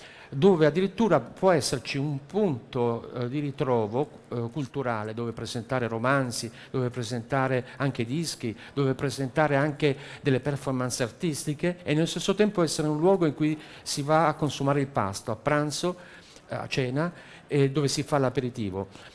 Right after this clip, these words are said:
E quindi c'è spazio anche per delle idee nuove e soprattutto per delle concezioni, dei concept completamente nuovi.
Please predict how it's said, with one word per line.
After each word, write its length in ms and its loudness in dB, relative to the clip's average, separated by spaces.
E 500 4
quindi 300 6
c'è 400 6
spazio 640 2
anche 300 2
per 180 -2
delle 280 0
idee 280 2
nuove 480 2
e 60 2
soprattutto 540 -2
per 180 2
delle 200 0
concezioni, 680 -2
dei 120 0
concept 640 0
completamente 720 -2
nuovi. 320 -2